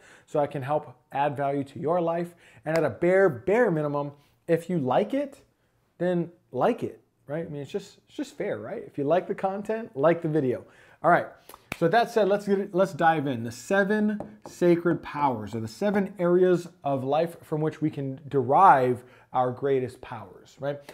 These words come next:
Now, I wanna be clear, this does not come from me. This comes from, uh, Doctor John Demartini, who is really one of the world's, if not the world's, foremost authority on human behavior, literally the most brilliant mind,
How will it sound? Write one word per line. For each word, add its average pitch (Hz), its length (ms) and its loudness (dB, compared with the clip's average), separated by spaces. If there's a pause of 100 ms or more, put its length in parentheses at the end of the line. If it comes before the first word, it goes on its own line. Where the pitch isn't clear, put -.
(200)
Now, 160 80 2
I 180 40 6
wanna 233 120 6
be 226 60 2
clear, 226 240 2
this 214 120 4
does 247 180 8
not 233 220 2
come 233 200 -4
from 214 160 -4
me. 202 100 0
This 147 160 -2
comes 196 220 -2
from, 190 260 -2 (260)
uh, 165 200 6
Doctor 175 420 4
John 165 360 0
Demartini, 160 680 -4
who 156 120 -2
is 143 160 -4 (340)
really 208 280 8
one 165 220 2
of 175 60 2
the 160 60 4
world's, 160 460 2 (280)
if 170 240 -6
not 156 220 -2
the 180 160 2
world's, 131 480 0 (240)
foremost 175 420 2
authority 165 480 2
on 131 220 -8
human 175 380 -2
behavior, 156 640 -2 (140)
literally 180 340 8
the 147 80 0
most 147 280 -2
brilliant 160 400 2
mind, 151 540 -2